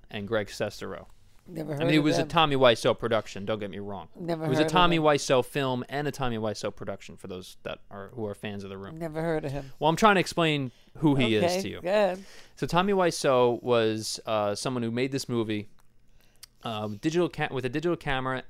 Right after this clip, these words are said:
Speaker 1: and a film camera side by side. And they made this movie, he ma-, he made this movie with the budget of, like, four million dollars that no one knows where the money came from.
Speaker 2: Uh-huh.
Speaker 1: Okay.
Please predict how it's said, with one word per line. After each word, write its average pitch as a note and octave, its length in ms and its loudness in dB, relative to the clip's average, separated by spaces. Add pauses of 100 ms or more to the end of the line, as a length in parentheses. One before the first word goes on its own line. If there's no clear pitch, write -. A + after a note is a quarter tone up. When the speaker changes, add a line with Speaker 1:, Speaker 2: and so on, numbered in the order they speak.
Speaker 1:
and C#3+ 240 -2
a C3 60 -2
film D3 260 -2
camera A#2+ 300 -2
side A2+ 260 -2
by G#2+ 120 0
side. F#2 380 -6 (1000)
And C3 160 -4
they C3 80 0
made D#3+ 260 0
this E3+ 160 0
movie, C3 640 -4
he C3+ 120 -4
ma-, D3+ 100 -4
he E3+ 160 2
made C3 220 0
this G#2+ 160 -6
movie G#2+ 260 -4
with G#2+ 240 -6
the A#2 60 -8
budget B2 520 -4
of, G2+ 300 -8
like, G2 160 -8
four D3+ 240 -4
million C#3+ 300 -4
dollars A2 400 2
that A2 200 -2
no D#3 200 0
one D#3 340 0 (140)
knows A#2+ 560 -2
where A2 460 0 (140)
the C3 100 -8
money A2 240 -2
came F#2 260 -10
from. - 220 -16 (140)
Speaker 2:
Uh-huh. E3 460 -4 (200)
Speaker 1:
Okay. A2 260 -8